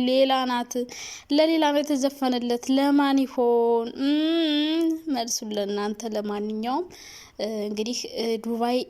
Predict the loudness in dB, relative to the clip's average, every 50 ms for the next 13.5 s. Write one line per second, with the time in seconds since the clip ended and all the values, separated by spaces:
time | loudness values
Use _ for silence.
0 | -10 -8 -8 -6 -6 -4 -4 -2 0 2 2 4 4 2 2 2 2 0 0 -2
1 | -2 -4 -2 -2 -2 -2 -2 -2 -2 -4 -4 -2 -2 -2 -2 -2 -4 -4 -2 0
2 | 0 2 2 2 2 0 0 -2 -2 -2 -4 -8 -12 -6 0 2 4 4 4 4
3 | 4 4 4 4 4 4 4 4 4 2 2 0 -4 -2 -2 0 0 0 0 0
4 | 0 0 0 -2 0 -2 -2 -4 -6 -8 -8 -8 -8 -8 -14 -16 -18 -4 2 2
5 | 4 4 4 0 -2 -4 -6 -10 -8 -6 -6 -6 -6 -4 -2 0 0 0 0 0
6 | 0 0 0 0 -2 -2 -4 -2 -4 -4 -2 -2 -2 -2 -2 -2 -2 -2 -4 -4
7 | -6 -10 -18 -20 -20 -20 -20 -20 -6 _ 0 2 2 2 0 -2 -4 -6 -6 -2
8 | -2 -2 -2 0 0 0 0 0 0 0 0 0 0 0 -2 0 2 2 2 4
9 | 2 0 0 0 -4 -8 -10 -16 _ _ -4 -2 -2 -2 -2 -4 -6 -4 -2 -2
10 | 0 0 -2 -2 -4 -8 -16 -20 -20 -10 -2 2 2 4 4 4 2 0 0 0
11 | 0 2 2 2 0 -2 -4 -4 -4 -4 -4 -4 -4 -4 -2 -2 -2 0 0 -2
12 | -2 -2 -2 -4 -2 0 0 2 2 0 -2 -4 -6 -8 -8 -8 -6 -6 -6 -6
13 | -6 -4 -4 -4 -4 -6 -4 -2 -2 -2